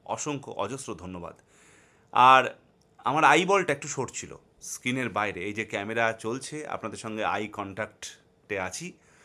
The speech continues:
তার থেকে, উম, এই, এই প্রতিবেদনটা পাঠ করার সময় আমার আইবলটা সরছিল। হ্যাঁ,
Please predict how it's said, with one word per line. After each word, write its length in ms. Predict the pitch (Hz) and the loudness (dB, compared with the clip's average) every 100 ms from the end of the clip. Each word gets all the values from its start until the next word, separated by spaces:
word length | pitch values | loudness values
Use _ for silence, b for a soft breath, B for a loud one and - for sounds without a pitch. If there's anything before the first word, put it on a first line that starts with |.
| b b b b | b b b b
তার 180 | - - | -10 -10
থেকে, 380 | 110 135 156 - _ _ | -6 -4 -4 -6 _ _
উম, 280 | 113 98 95 | -16 -14 -10
এই, 300 | 98 98 98 | -8 -8 -10
এই 420 | - 101 98 92 - _ _ _ - | -10 -10 -10 -12 -16 _ _ _ -16
প্রতিবেদনটা 440 | 98 110 117 117 | -12 -8 -6 -4
পাঠ 180 | 110 101 | -4 -4
করার 180 | 107 104 | -4 -6
সময় 240 | - 131 | -6 -6
আমার 220 | 120 101 | -4 -2
আইবলটা 400 | 98 95 98 110 - - | -2 -4 -6 -8 -10 -14
সরছিল। 460 | - 135 - 82 | -8 -8 -8 -10
হ্যাঁ, 240 | 82 110 | -8 -6